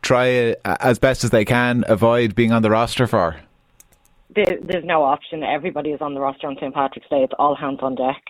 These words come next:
Speaker 2: You know, there's not an option to be off that day. It's just so busy. We need everybody, you know, on hand. Um, so no, they don't have an option to
Speaker 1: Uh,
Speaker 2: be
Speaker 1: uh,
Speaker 2: off.
Speaker 1: and what do they do then if something kicks off in Beshoff's?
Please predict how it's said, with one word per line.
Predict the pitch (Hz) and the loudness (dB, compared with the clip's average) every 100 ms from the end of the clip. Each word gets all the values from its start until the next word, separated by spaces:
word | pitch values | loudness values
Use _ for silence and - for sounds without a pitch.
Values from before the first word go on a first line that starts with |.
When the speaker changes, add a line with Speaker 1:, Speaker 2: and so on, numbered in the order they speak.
| - | -8
Speaker 2:
You | 139 | -6
know, | 127 127 | -2 -2
there's | 143 127 | -4 -2
not | 143 | -2
an | 143 | 0
option | 127 - - | -2 -6 -10
to | 135 | -8
be | 139 | -4
off | 110 127 - | 0 0 0
that | 143 - | -4 -2
day. | 127 127 - - - | 0 0 -2 -12 -12
It's | - - | -12 -2
just | 165 - - | -2 -2 -2
so | 139 139 | 0 0
busy. | 143 143 151 | 0 -2 -2
We | 131 | -2
need | 131 | -2
everybody, | 131 117 143 135 131 127 113 - | -2 -4 -4 -2 -2 -6 -10 -6
you | |
know, | 143 131 | -2 0
on | 131 135 | -2 -2
hand. | 139 147 156 - _ - - - - - | -2 -2 -6 -14 _ -20 -20 -20 -10 -6
Um, | 127 123 117 - | -4 -4 -6 -2
so | 147 | 0
no, | 143 151 - | 0 -2 -2
they | 156 | 0
don't | 156 170 | 0 -2
have | 135 | -4
an | 139 | -4
option | 131 - 156 | -6 -6 -4
to | 139 | -2
Speaker 1:
Uh, | 139 | 0
Speaker 2:
be | |
Speaker 1:
uh, | 165 160 | -2 -2
Speaker 2:
off. | 151 - | -8 -2
Speaker 1:
and | 156 175 | -2 0
what | 202 208 | 0 0
do | |
they | 190 196 | 0 2
do | 165 202 | 4 4
then | 170 156 131 123 107 | 4 2 4 2 4
if | 135 123 - - - - _ _ - - | 4 4 -2 -10 -10 -12 _ _ -14 -4
something | - 160 139 131 | 0 0 0 0
kicks | 165 156 - | 0 2 4
off | 143 147 104 - - - | 4 4 0 -4 -10 2
in | 143 139 | 4 4
Beshoff's? | 120 - 90 - - - - | 4 4 2 0 -4 -4 -4